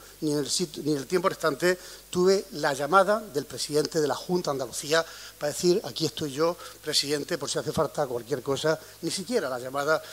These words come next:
de un consejero del gobierno andaluz. Y eso sí que lo tengo que decir porque lo he echado de menos. Somos ocho presidentes, poco tiempo, poco cuesta coger el teléfono y hablar dos minutos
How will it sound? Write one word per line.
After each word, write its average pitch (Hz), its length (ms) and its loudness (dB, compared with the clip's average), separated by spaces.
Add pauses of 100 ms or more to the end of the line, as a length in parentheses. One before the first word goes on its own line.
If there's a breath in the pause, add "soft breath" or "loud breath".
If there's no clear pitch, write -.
(200 loud breath)
de 139 140 -10
un 147 80 -4
consejero 151 600 2 (300 loud breath)
del 143 160 -6
gobierno 151 520 0 (100)
andaluz. 147 560 0
Y 185 160 0
eso 202 320 0
sí 180 320 2
que 185 320 2 (360)
lo 135 80 -12
tengo 147 200 2
que 147 60 4
decir 180 340 2 (300 loud breath)
porque 143 280 -4
lo 143 100 2
he 160 40 6
echado 156 540 2
de 151 200 2
menos. 147 320 0
Somos 151 300 2
ocho 147 200 0
presidentes, 165 720 4 (340 loud breath)
poco 147 280 0
tiempo, - 340 -4 (160)
poco 151 180 4
cuesta 180 360 4 (260 loud breath)
coger 156 300 6
el 147 80 0
teléfono 151 360 4
y 143 60 2
hablar 143 260 0
dos 160 140 0
minutos 147 460 -2